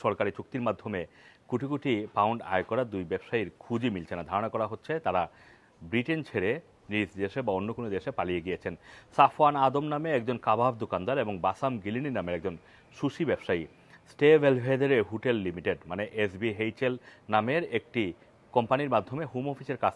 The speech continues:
থেকে বড় অঙ্কের অর্থ পেয়েছেন অভিবাসী আবাসন ব্যবস্থাপনার কাজ নিয়ে। সরকারি নথি অনুযায়ী, দুই হাজার একুশ সালের এপ্রিল থেকে দুই হাজার বাইশ সালের সেপ্টেম্বর পর্যন্ত তারা ডিভিডেন্ড হিসাবে তুলেছেন অন্তত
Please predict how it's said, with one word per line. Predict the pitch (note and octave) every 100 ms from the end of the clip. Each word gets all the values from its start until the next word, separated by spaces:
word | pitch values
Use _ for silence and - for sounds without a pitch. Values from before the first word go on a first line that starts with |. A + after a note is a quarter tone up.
| -
থেকে | G#2 F#2+ E2
বড় | A#2+ G#2
অঙ্কের | F2+ - C#3 - - - -
অর্থ | A#2 -
পেয়েছেন | D3 A2 F#2+ D#3+ -
অভিবাসী | G#2+ B2 C#3 C#3 - D3+ F#3+ - - - - _ _ -
আবাসন | G#2 C3+ C#3 D3
ব্যবস্থাপনার | A#2+ F#2+ - G#2+ A2 D#3
কাজ | - F#2 D#2
নিয়ে। | E2+ D#2+ - _ -
সরকারি | A#2+ G#2 G2+
নথি | G2+ G#2 C#3
অনুযায়ী, | B2+ C#3+
দুই | C#3 G#2+
হাজার | G2+ F#2+ - - -
একুশ | - - F#3 -
সালের | D#3+ D#3 A2+
এপ্রিল | - C#3
থেকে | D3 D#3
দুই | A2+
হাজার | G#2
বাইশ | F#2+ G#2+ -
সালের | C#3+ C#3
সেপ্টেম্বর | - C3+ C#3+ G#2 F2+
পর্যন্ত | F2+ E2 G#2+
তারা | C#3+ G2 F#2+ - - - -
ডিভিডেন্ড | F#2 C3 C3 D#3+ E3+
হিসাবে | C#3+ D3+ C#3 G2+ B2+ - - -
তুলেছেন | A#2 C3 C#3 G#2+
অন্তত | F#2+ A2+